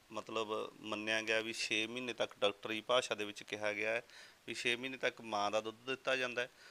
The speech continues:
ਤੇ ਨਾਲ ਉਹਦੇ ਵਿੱਚ ਆਪਾਂ ਸੂਪ, ਫਲਾਂ ਦਾ ਜੂਸ ਦੇ ਸਕਦੇ ਹਾਂ ਉਸ ਤੋਂ ਬਾਅਦ। ਤਿੰਨ ਨੰਬਰ ਪ੍ਰਸ਼ਨ ਦੋਸਤੋ, ਸਿਹਤ ਦੇਖਭਾਲ ਵਿੱਚ ਸ਼ਾਮਲ ਹੈ। ਸੋ ਸਿਹਤ ਦੇਖਭਾਲ ਦੇ ਵਿੱਚ ਕੀ ਸ਼ਾਮਲ ਹੈ? ਸਰੀਰਕ ਲੋੜਾਂ,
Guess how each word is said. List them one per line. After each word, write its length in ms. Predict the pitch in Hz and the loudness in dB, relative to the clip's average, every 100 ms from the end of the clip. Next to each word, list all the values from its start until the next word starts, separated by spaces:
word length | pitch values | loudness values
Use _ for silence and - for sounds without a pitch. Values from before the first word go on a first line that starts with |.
| - - | -14 -4
ਤੇ 80 | |
ਨਾਲ 300 | 123 113 113 | 2 6 6
ਉਹਦੇ 160 | 117 131 | 4 0
ਵਿੱਚ 200 | 127 - | -6 -6
ਆਪਾਂ 240 | 123 120 | -2 0
ਸੂਪ, 500 | 117 - 107 104 110 | 0 -4 -8 -8 -10
ਫਲਾਂ 200 | - 104 | 2 2
ਦਾ 120 | 101 104 | 2 0
ਜੂਸ 300 | 107 107 107 | -2 -10 -4
ਦੇ 140 | 104 | -4
ਸਕਦੇ 300 | 98 101 101 | -4 -6 -4
ਹਾਂ 60 | 107 | -6
ਉਸ 80 | |
ਤੋਂ 160 | - 104 | -6 -8
ਬਾਅਦ। 340 | 95 101 117 - - - - - - - - - - - - - - | 2 2 2 -4 -16 -20 -20 -20 -20 -20 -20 -20 -20 -20 -20 -20 -6
ਤਿੰਨ 260 | - 123 135 | 2 2 2
ਨੰਬਰ 240 | 143 143 | 0 0
ਪ੍ਰਸ਼ਨ 340 | 147 156 - 160 | 2 0 0 2
ਦੋਸਤੋ, 380 | 160 - 160 160 | 0 2 0 0
ਸਿਹਤ 460 | - 135 143 156 | 0 4 6 6
ਦੇਖਭਾਲ 580 | 156 139 135 - 156 147 | 4 6 6 8 8 8
ਵਿੱਚ 200 | 139 - | 6 -4
ਸ਼ਾਮਲ 440 | 143 - 107 101 | -4 2 2 2
ਹੈ। 200 | 92 90 85 - - | -6 -10 -18 -20 -8
ਸੋ 320 | 110 113 117 - - - - - | -4 -4 -6 -10 -20 -20 -20 -10
ਸਿਹਤ 340 | - 113 117 | -2 -2 -2
ਦੇਖਭਾਲ 560 | 127 120 113 - 131 123 | 0 0 0 6 6 6
ਦੇ 60 | |
ਵਿੱਚ 180 | 110 - - | -2 -8 -10
ਕੀ 160 | 113 | -8
ਸ਼ਾਮਲ 360 | 113 127 113 117 | -2 0 2 2
ਹੈ? 60 | 117 | 0
ਸਰੀਰਕ 440 | - 110 113 - | 0 -2 -2 -4
ਲੋੜਾਂ, 360 | 135 135 143 | -2 2 2